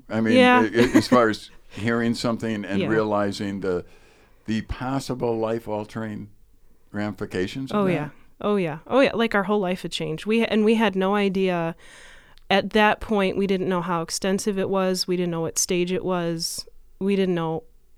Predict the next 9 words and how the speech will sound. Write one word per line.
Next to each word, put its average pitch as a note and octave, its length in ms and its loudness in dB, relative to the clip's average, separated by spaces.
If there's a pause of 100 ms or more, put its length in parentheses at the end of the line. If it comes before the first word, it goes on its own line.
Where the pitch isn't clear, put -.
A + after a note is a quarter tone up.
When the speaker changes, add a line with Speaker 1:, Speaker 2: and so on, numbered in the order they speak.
(200)
Speaker 2:
anything. E3+ 500 -4
All F3+ 160 2
we F3+ 120 2
knew F3+ 220 2
is E3 220 -6
that D#3+ 240 -4 (320)
he D#3+ 160 -8
has D#3+ 180 -6
cancer. - 540 -10